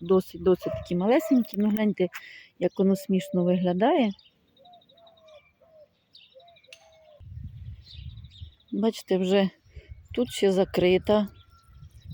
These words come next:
Це брунічки. Тут вже от відкрилися більше, тут більше. Ці ще закриті. Це все, все будуть нові гілочки. Гляньте, скільки їх багато буде.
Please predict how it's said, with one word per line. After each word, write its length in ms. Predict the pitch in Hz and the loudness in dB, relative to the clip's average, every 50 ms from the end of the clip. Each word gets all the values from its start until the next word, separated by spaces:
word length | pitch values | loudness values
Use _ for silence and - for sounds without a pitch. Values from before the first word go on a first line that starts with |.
| - - | -8 -4
Це 140 | - 185 | -2 0
брунічки. 1040 | 190 180 196 208 202 196 190 190 175 - - - - - 185 185 180 175 175 175 170 175 - | 2 4 4 6 6 6 4 4 2 -2 -6 -6 -2 0 2 2 2 2 2 0 0 -2 -4
Тут 280 | - - 247 240 - - | -2 0 0 0 -2 -4
вже 220 | 202 175 185 185 | -4 0 2 4
от 160 | 180 156 - | 4 2 2
відкрилися 680 | 156 156 - - - - 175 170 160 156 151 - - 151 | -2 -4 -4 -4 -2 0 2 4 4 2 2 0 0 0
більше, 680 | 165 143 139 156 180 196 208 226 185 - - - - 175 - - | 0 2 2 2 2 2 0 0 -2 -4 -6 -4 -4 -4 -4 -4
тут 240 | - 165 190 180 170 | -4 -4 -4 -4 -2
більше. 520 | 165 165 185 180 170 160 - - - 156 | -2 0 0 0 0 -2 -4 -6 -6 -6
Ці 240 | 147 - - - 220 | -6 -6 -6 -6 -6
ще 220 | - - - - | -6 -6 -6 -6
закриті. 560 | 170 156 170 160 - - 185 214 - - - - | -4 -2 -4 -4 -2 0 0 0 0 -2 -8 -12
Це 120 | - - 175 | -8 -8 -8
все, 280 | - - - - 294 | -8 -4 0 2 2
все 260 | 339 - - - 285 277 | 2 0 0 0 0 0
будуть 380 | 254 240 240 226 247 226 - - - - - - - - - - - - - - | 0 0 0 0 0 0 -2 -8 -20 -20 -20 -18 -14 -12 -12 -12 -8 -6 -4 -2
нові 360 | 190 202 208 233 240 226 - - | 0 2 4 4 4 4 2 0
гілочки. 540 | 180 202 202 196 208 196 - - - - 175 | 0 2 2 2 2 0 -4 -6 -6 -2 0
Гляньте, 340 | 180 202 226 240 226 - 185 | 2 4 4 4 2 0 -4
скільки 380 | - - - 185 - - 180 | -8 -10 -12 -10 -6 -4 -2
їх 140 | 180 175 165 - | -2 -2 -2 -2
багато 480 | 170 175 180 170 156 147 - - 147 | 0 0 0 2 0 0 0 -2 -2
буде. 360 | 143 147 147 147 143 147 147 | -2 -2 -2 -2 -2 -4 -4